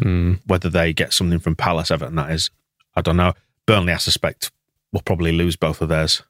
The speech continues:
Speaker 2: But I don't know, you know. We will see, won't we? I just don't, I don't see, of those five games,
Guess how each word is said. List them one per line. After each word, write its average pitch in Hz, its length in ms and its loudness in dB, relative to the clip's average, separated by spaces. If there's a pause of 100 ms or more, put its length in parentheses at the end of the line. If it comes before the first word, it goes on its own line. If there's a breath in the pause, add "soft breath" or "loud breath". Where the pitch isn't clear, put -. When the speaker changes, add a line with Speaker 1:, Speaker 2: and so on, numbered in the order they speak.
(400)
Speaker 2:
But - 80 0
I 78 80 0
don't 82 180 -4
know, - 40 -16 (140)
you 78 80 -6
know. 71 160 -6 (380)
We 92 100 2
will 82 120 -2
see, 92 200 2
won't 82 160 -2
we? 87 80 -2
I 87 40 2
just - 140 -6
don't, 90 160 0
I 110 40 0
don't 104 220 -2
see, 85 320 -2 (380)
of 92 120 -6
those 98 200 0
five 87 280 -2
games, 82 340 -2